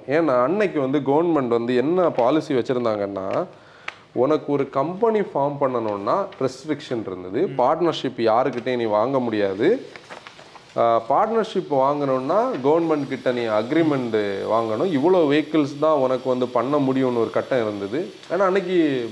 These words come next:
Speaker 1: எக்கானமி வந்து ஓப்பன் ஆகல.
Speaker 2: ம்.
Speaker 1: நைன்டி ஒன்னுக்கு அப்புறம் தானே இவ்வளோ ஓப்பன் ஆச்சுது. இப்போ இவர் இறந்த உடனே இவங்க அம்மா வந்து என்ன பண்றாரு, அருண் நெ-, நெஹ்ருன்னு சொல்லக்கூடிய ஒருத்தரை கூப்பிட்டு
Speaker 2: ம்.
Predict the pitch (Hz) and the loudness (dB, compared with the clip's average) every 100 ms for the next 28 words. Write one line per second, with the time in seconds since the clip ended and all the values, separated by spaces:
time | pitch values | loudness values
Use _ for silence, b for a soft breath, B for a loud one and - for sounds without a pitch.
0 | 117 127 139 226 220 180 165 165 165 190 | -6 -4 -2 0 2 2 2 4 4 2
1 | 170 139 117 92 113 123 - 120 139 185 | 2 2 0 -2 -6 -10 -10 -2 0 2
2 | 180 160 180 175 156 151 156 202 180 185 | 2 2 2 0 2 0 2 2 4 4
3 | 170 175 156 107 - 98 95 - B B | 4 2 0 -2 -4 -10 -12 -18 B B
4 | B B B - - 170 185 175 160 160 | B B B -14 -6 -2 2 4 4 4
5 | 160 190 202 165 190 160 143 135 185 170 | 4 2 2 2 4 2 2 0 2 2
6 | 147 139 143 123 113 123 151 139 226 233 | 2 0 0 0 0 2 4 4 2 4
7 | 170 160 151 143 - 123 131 - 170 151 | 4 2 2 -4 -8 -4 -4 2 2 4
8 | 143 127 110 127 165 127 127 135 120 - | 2 0 2 2 4 2 2 0 0 0
9 | 165 - 107 117 208 143 | -4 -2 -4 -4 -6 -10